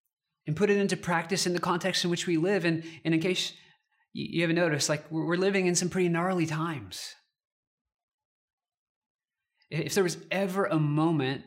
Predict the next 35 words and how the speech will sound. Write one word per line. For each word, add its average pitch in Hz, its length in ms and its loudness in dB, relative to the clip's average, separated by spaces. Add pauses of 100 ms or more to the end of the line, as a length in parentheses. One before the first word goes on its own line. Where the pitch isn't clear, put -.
in 101 220 -2
our 147 300 -2
life 131 360 -4
where 135 160 -2
it 117 200 -6
was 143 120 -6
crucial 113 680 -8
for - 160 -10
you 123 280 -4
to 120 260 -2
abide 117 720 -6 (480)
in 117 180 -6
Christ 104 560 -8
and 135 140 -2
to 127 160 -2
live 139 460 -2 (100)
from 143 200 -2
a 143 80 -2
place 135 440 -2
of 127 280 -8
being 127 200 -4
connected 135 680 -2
with 131 200 -4
him, 113 680 -10 (1500)
it's 156 240 -4
in 160 320 2
this 160 280 0
day 143 320 -6
and 120 120 -4
age. 104 520 -10 (1200)
We 139 120 0
live 156 320 0
in 143 120 -2
a 135 60 -2
day 120 600 -6